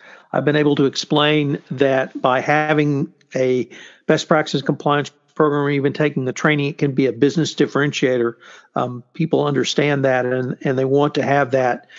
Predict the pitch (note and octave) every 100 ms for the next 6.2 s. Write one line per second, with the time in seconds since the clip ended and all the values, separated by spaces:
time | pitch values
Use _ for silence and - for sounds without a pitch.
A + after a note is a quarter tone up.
0 | - - - D3 C3+ A#2 B2 A#2+ A#2+ A#3
1 | - D3 B2+ A#2 C3+ _ - D3 C#3 C3+
2 | C#3 A2+ - - - _ C#3 C3+ C#3 -
3 | - C#3+ C#3+ C3 - E3 E3+ D3 D3 -
4 | C3+ C3 C3 C3 C3+ C#3 - C#3+ A#2+ A#2+
5 | B2 - - F3+ D3+ D3+ B2+ - D3 C#3+
6 | C3 -